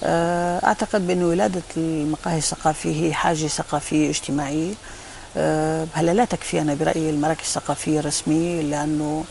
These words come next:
آه، تقوم بالمهمة الثقافية، آه، لحالها. لا، أنا بشوف أن المقاهي الثقافية هي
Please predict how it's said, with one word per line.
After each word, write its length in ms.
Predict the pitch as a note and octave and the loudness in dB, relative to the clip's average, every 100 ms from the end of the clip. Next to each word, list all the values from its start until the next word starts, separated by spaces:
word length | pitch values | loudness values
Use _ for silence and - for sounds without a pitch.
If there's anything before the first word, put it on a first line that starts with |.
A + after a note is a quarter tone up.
| - - - - D#3+ | -12 -14 -14 -6 -4
آه، 140 | D#3 - | -2 -4
تقوم 320 | - G#3+ E3 | 0 2 2
بالمهمة 380 | D3+ D#3 E3 D#3 | 2 0 0 0
الثقافية، 800 | - D#3 D3+ - D#3 D#3 D3+ D#3 | -2 -2 -4 -2 0 0 0 -2
آه، 360 | C#3+ C#3+ C#3 | -2 -2 -4
لحالها. 500 | C#3+ - - - E2 | -2 -2 -2 0 0
لا، 140 | C3 E2+ - - | 0 -4 -6 -4
أنا 80 | E3 | -2
بشوف 340 | - - - D#3 | -2 -6 -4 -4
أن 40 | |
المقاهي 360 | D3+ D#3 D#3+ D3 | -4 -4 -4 -4
الثقافية 520 | - - D#3 - D#3+ | -6 -4 -4 -2 -2
هي 340 | D#3+ E3 F3+ | 0 0 0